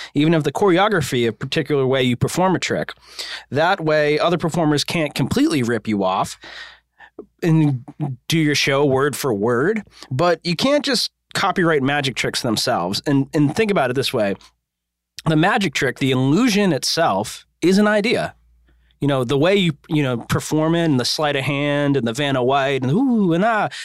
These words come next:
that is the expression. But the idea that you're gonna have this deck of cards and you're gonna flip your hands a certain way and do that,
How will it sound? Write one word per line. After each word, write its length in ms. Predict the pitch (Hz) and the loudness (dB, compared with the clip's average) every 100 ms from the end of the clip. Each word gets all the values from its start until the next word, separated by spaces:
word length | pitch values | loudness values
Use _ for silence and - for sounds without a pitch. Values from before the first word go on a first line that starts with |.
| - | -14
that 460 | 117 151 208 240 202 | -4 0 2 0 0
is 180 | 160 131 | 0 0
the 140 | 123 | -2
expression. 840 | 110 - - 120 139 - - 131 139 - - - | -2 -4 -4 -2 0 -2 -6 -8 -8 -14 -10 -4
But 140 | 151 | 0
the 100 | 151 | 0
idea 460 | 143 131 143 151 139 | 0 0 2 2 2
that 220 | 123 120 | 0 -2
you're 200 | 131 151 | -2 0
gonna 160 | 151 | 0
have 500 | 135 143 135 135 123 - - - - | -2 -2 -2 -2 -4 -8 -20 -20 -6
this 220 | 131 123 | -2 -2
deck 240 | 110 139 139 | -2 -2 -2
of 80 | - | -4
cards 500 | 135 127 123 131 131 | 0 0 0 -2 -2
and 100 | 123 | -2
you're 100 | 123 | -2
gonna 340 | 123 123 113 - | -2 -4 -6 -10
flip 340 | - 147 139 | -6 -6 -4
your 100 | 135 | -4
hands 280 | 120 127 120 | -4 -4 -2
a 80 | 123 | -2
certain 320 | - 170 123 | -2 -2 -2
way 360 | 117 120 123 123 | 0 0 0 -2
and 100 | 113 | -2
do 100 | 123 | -2
that, 220 | 131 143 | 0 -2